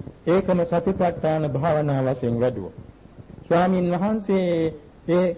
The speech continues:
සතා ගොදුරු ගනිද්දීම, ඉවත් තමන්ගේ මාංශේ භක්ෂණය කරද්දීම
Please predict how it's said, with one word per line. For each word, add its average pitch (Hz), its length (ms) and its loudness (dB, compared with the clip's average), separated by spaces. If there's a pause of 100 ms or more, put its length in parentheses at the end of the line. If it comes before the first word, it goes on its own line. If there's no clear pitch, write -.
(320)
සතා 185 440 2 (500)
ගොදුරු 190 360 2
ගනිද්දීම, 196 640 0 (300)
ඉවත් 175 260 2
තමන්ගේ 180 420 0
මාංශේ 190 560 -2
භක්ෂණය 196 500 0
කරද්දීම 185 680 0